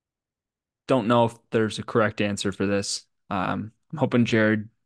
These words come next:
will have <laughs> stronger opinions. Uh, holes sixteen and fifteen on the lower layout. So the three, two of the three extra holes, um, set up really well for a lefty backhand with a putter and a mid-range for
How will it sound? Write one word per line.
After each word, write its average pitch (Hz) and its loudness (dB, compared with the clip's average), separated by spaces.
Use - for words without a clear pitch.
will 117 -4
have 110 -2
<laughs> 147 -4
stronger 151 4
opinions. 143 0
Uh, 117 0
holes 131 2
sixteen 156 2
and 120 2
fifteen 139 0
on 120 0
the 113 2
lower 127 4
layout. 139 0
So - -8
the 107 -8
three, 135 0
two 147 4
of 135 2
the 127 -2
three 127 0
extra 120 -2
holes, 120 0
um, 101 0
set 127 2
up 120 2
really 127 4
well 120 2
for 120 -6
a 110 0
lefty 107 -4
backhand 113 -4
with 113 -2
a - -6
putter 127 4
and 101 2
a - -2
mid-range 127 2
for 107 -2